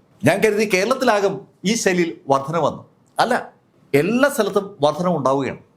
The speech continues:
എന്തായാലും കലികാലം എത്താറായെന്നൊക്കെ ആളുകൾ പറയുന്നത് ചിലപ്പോൾ ഇതൊക്കെ മനസ്സിൽ കണ്ടതുകൊണ്ടാവും.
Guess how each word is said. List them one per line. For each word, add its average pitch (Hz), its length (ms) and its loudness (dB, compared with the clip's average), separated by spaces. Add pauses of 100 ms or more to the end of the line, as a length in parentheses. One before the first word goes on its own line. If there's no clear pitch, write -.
(220)
എന്തായാലും 226 360 0 (340)
കലികാലം 269 460 2 (180)
എത്താറായെന്നൊക്കെ 202 600 0 (120)
ആളുകൾ 185 220 -2 (100)
പറയുന്നത് 160 420 0 (320)
ചിലപ്പോൾ 202 320 0 (480)
ഇതൊക്കെ 202 280 2 (220)
മനസ്സിൽ 160 260 -2 (100)
കണ്ടതുകൊണ്ടാവും. 131 560 -4